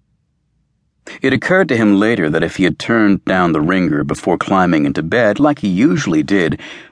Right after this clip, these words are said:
then things would have gone on the same as before. There would have been a message in his voicemail when he woke up, maybe, but the urgency of the moment would have passed. Someone else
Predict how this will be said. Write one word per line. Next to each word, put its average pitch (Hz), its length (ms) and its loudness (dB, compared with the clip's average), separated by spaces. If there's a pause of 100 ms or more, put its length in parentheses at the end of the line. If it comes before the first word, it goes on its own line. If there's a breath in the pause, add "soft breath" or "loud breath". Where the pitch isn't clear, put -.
then 104 200 0
things 92 420 0
would 87 80 -2
have 82 120 -2
gone 82 240 2
on 76 220 0
the 82 80 0
same 73 300 -2
as 71 80 -4
before. - 600 -4 (1400)
There 80 240 0
would 76 180 0
have 73 60 0
been 76 120 0
a - 20 -2
message 90 460 -2
in 78 80 2
his 76 100 -2
voicemail 78 560 0
when 85 100 0
he 73 60 2
woke 73 300 -2
up, 78 200 -2
maybe, 90 540 -2 (680 loud breath)
but 110 160 -2
the 104 200 0
urgency 147 500 2
of 104 100 -2
the 87 80 -2
moment 78 440 0
would 76 120 -2
have - 100 -8
passed. - 560 -6 (420)
Someone 104 440 0
else - 560 -4